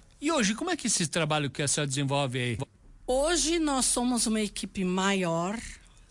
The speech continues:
Speaker 2: temos uma sede própria, temos cento e dezenove pacientes na Liga. O nosso trabalho é dividido em setores.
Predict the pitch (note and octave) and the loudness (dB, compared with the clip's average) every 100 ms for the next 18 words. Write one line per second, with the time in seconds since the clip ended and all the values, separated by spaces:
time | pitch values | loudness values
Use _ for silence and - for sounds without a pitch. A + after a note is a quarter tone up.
0 | - - A3+ A3 G#3 G3 G#3 G3 F#3 - | -18 -4 0 2 0 0 0 2 2 0
1 | F#3+ F3 - - D#3 D3+ E3+ - A#3+ A#3+ | 0 -2 -4 -6 -6 -6 -6 -8 -8 -10
2 | - - - - - G3+ G3+ G#3+ - - | -16 -20 -20 -20 -8 -2 0 2 2 2
3 | C#4 C#4+ E4 D4 C4+ A#3 G#3+ A3 G3 F3 | 4 2 2 -2 -4 -2 0 0 0 0
4 | E3+ E3+ F3 F3 - - G#3 - - F#3 | 0 -2 -2 -6 -8 -4 -2 0 0 -2
5 | E3 F3 F#3 - A#3 G#3+ F3 D3+ D3+ D#3+ | -2 -2 -2 -6 -4 -2 -2 -2 -4 -6
6 | A3 C#4 - _ - - - - - - | -6 -8 -14 _ -20 -18 -16 -16 -16 -16
7 | - - - - A3 A3+ C4 C#4 - D4+ | -16 -20 -20 -12 -2 2 2 2 -2 -4
8 | - D#4 G#3+ G3 G#3 A#3 A#3+ A#3+ A3 G3+ | -2 -2 0 2 2 2 0 2 0 2
9 | A#3+ A#3 G3 A3+ A3+ A#3+ A#3 - A#3 A#3 | 0 0 0 0 0 0 2 0 -2 -4
10 | G3+ G3+ F3+ E3 - - | -2 -2 -2 -2 -2 -2